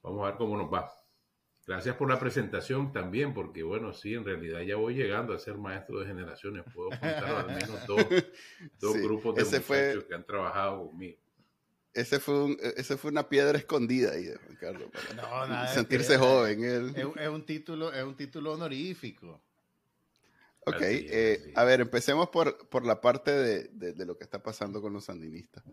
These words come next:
Speaker 2: Te, te le-, te escuché en, hace algunas semanas en el programa de Luis Galeano, Enfoque, eh, cuando estabas discutiendo sobre el pleito que tuvieron en,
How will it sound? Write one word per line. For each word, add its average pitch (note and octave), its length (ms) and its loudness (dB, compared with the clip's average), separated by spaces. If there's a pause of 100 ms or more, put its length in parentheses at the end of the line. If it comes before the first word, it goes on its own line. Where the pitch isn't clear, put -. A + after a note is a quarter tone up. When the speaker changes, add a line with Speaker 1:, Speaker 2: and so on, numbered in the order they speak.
(960)
Speaker 2:
Te, - 220 0
te C3+ 180 4
le-, C3+ 140 4
te D3 180 2
escuché D#3 680 2
en, D3+ 280 0
hace B2+ 280 -2
algunas B2 580 0 (220)
semanas G#2 640 -2
en F2 220 -6
el F2 100 -6
programa E2+ 540 -2
de F#2+ 120 -2
Luis F#2+ 200 -6
Galeano, G2+ 480 -4
Enfoque, G#2+ 520 -8 (580)
eh, E2+ 600 -4
cuando G#2 240 -2
estabas G2 340 4
discutiendo A#2 560 -4
sobre A#2+ 260 -2
el A2 100 -6
pleito G#2+ 360 -2
que A#2+ 100 -4
tuvieron G#2 480 0
en, A2 140 -4